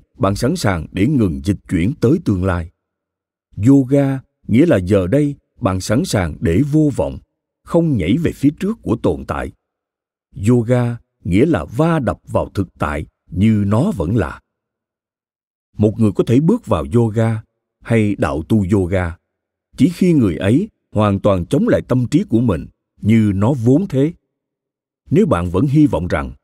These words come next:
bạn có thể gặt hái điều gì đó bằng tâm trí, yoga không dành cho bạn. Một sự chống chọi toàn bộ là cần thiết.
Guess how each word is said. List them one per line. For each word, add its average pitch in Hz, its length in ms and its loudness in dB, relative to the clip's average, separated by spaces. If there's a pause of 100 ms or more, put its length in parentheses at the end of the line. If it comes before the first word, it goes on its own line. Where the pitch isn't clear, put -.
(280)
bạn 110 200 0
có 175 100 0
thể 160 160 0
gặt 98 220 -2
hái 185 240 -2
điều 117 160 2
gì 78 220 -4
đó 92 240 -2
bằng 87 240 -6
tâm 104 240 -2
trí, 135 260 0 (760)
yoga 120 340 2
không 156 340 -4
dành 85 260 -2
cho 104 100 0
bạn. 67 260 -6 (880)
Một 113 180 2
sự 101 220 2
chống 202 260 0
chọi 80 280 -2
toàn 90 320 0
bộ 78 320 -2
là 92 260 -4
cần 113 220 -2
thiết. 165 180 0